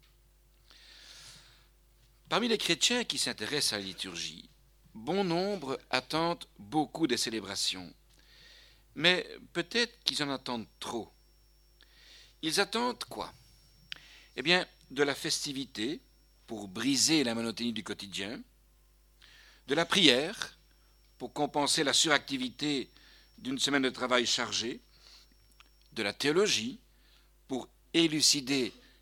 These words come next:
les multiples questions qu'ils se posent, une parole chaleureuse, voire des témoignages entre guillemets percutants pour se remonter le moral,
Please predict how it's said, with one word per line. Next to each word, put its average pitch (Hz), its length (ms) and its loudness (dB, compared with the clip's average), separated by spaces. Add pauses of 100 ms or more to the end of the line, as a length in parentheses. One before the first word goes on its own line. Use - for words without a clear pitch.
(120)
les 123 140 2
multiples 127 460 -4
questions 120 420 -4
qu'ils 107 180 -10
se 113 140 -2
posent, 139 540 -4 (1300)
une 151 180 0
parole 160 340 4
chaleureuse, 160 920 4 (320)
voire 156 480 2 (320)
des 139 140 0
témoignages 147 800 4
entre 135 240 -4
guillemets 131 420 -2 (360)
percutants 160 720 0 (480)
pour - 220 -6
se - 100 0
remonter 110 420 -4
le 104 60 -6
moral, 165 480 -4